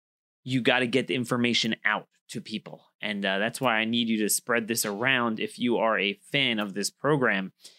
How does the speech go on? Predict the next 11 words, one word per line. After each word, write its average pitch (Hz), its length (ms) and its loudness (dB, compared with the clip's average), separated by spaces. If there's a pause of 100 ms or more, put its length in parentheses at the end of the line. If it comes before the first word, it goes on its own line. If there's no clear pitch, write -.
(440)
Um, 110 560 2 (240)
so 147 260 4
a 135 60 6
lot 180 380 4
to 165 100 2
go 131 280 4
over 110 580 2 (240)
on 110 140 -6
culture 147 500 -2
and 110 100 -4
immigration, 113 880 -2